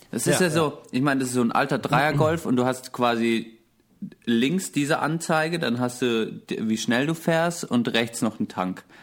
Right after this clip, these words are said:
Speaker 1: Sehr übersichtlich eigentlich. Und eigentlich ist diese Anzeige halt immer auf siebzig, achtzig Grad, quasi so in der Mitte ist der Zeiger.
Speaker 2: Ja.
Speaker 1: Und dann ist irgendwie der Zeiger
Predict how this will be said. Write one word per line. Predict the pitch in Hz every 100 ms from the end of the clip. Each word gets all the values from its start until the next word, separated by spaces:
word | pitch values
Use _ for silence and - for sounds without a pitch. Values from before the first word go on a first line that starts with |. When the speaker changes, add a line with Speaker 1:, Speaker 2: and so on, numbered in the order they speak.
| -
Speaker 1:
Sehr | - 110 -
übersichtlich | 104 98 98 101 98 - 101
eigentlich. | 98 101
Und | 110 -
eigentlich | 120 156 156
ist | - -
diese | 127 110 -
Anzeige | 139 156 - 120 127 143 156 - -
halt | 117 113
immer | 127 127
auf | - 107
siebzig, | - 131 - 123 -
achtzig | 117 - -
Grad, | - 113 117 -
quasi | 107 101
so |
in | 101
der | 95
Mitte | 98 101 104
ist | - -
der | 76
Zeiger. | - 92 90
Speaker 2:
Ja. | -
Speaker 1:
Und | 98 104
dann | 123
ist | 120
irgendwie | 117 117 110
der | 104
Zeiger | - 113 123 127